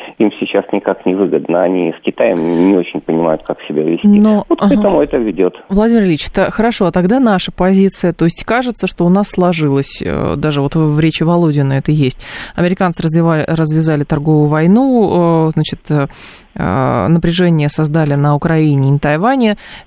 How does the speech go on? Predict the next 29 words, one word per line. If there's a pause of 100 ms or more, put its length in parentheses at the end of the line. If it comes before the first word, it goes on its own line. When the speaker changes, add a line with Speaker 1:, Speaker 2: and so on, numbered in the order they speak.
(120)
Speaker 2:
и,
соответственно,
вот
что
с
этим
делать?
То
есть
в
данном
случае
мы
все
равно, (300)
такое
впечатление,
что
соглашаемся
на
позицию
объекта,
а
не
субъекта.
А
субъектность-то
у
нас,